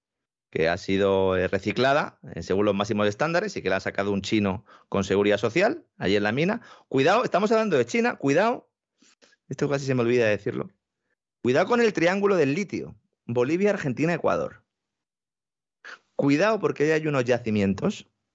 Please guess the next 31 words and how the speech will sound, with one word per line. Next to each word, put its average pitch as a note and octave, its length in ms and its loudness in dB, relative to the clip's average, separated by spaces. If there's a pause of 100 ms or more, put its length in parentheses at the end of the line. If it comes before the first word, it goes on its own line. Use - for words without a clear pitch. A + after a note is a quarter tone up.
(800)
que A2+ 120 0
van A#2 120 2
a D#3 60 2
expoliar G2+ 640 0 (1800)
y - 120 -4
que A#2 100 0
van A#2+ 140 0
a C#3 40 -2
dejar C#3+ 220 0
eso C#3 160 -2
co-, - 260 -4
bueno, B2 240 -2
como F2+ 160 0
un G#2+ 60 2
solar, B2 240 0
ya, F#2+ 320 -2 (160)
ya G2+ 140 0
está, C#2 240 -8
¿no? - 180 -12 (1120)
Cuidado, B2 380 2
sobre A#2+ 220 2
todo F3 160 2
en G#3 120 0
Bolivia. C3 580 -2 (680)
¿Mm? E3+ 180 2 (1400)
Ahí, A#3+ 500 0 (920)
en A#2 100 2
ese C#3 160 0
triángulo C#3+ 380 0
de A#2 80 2
litio, C3+ 500 -2